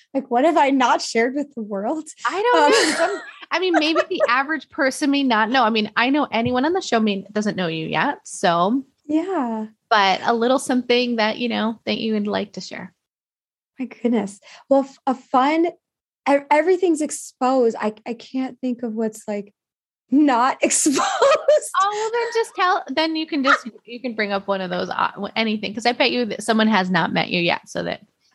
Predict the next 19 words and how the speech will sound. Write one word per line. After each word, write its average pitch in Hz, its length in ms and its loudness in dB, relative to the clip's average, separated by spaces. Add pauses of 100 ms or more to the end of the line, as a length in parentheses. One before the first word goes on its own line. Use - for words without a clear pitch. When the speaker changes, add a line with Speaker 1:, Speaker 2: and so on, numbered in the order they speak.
(360)
Speaker 1:
Yes. 349 460 2 (240)
Well, 370 220 4
I'm 381 240 4
a 453 100 2
dancer 427 760 2 (420)
and 311 580 2
<laughs> 320 280 -2 (1700)
Speaker 2:
Hmm. 247 240 -12 (100)
Speaker 1:
um, 311 460 2 (720)
but 277 480 2
people 359 400 2 (100)
often 269 360 0
ask 262 380 -4
me 262 180 4
to 240 100 -2
teach 247 440 -2
a 208 340 -2
technique 220 500 0
class - 580 -4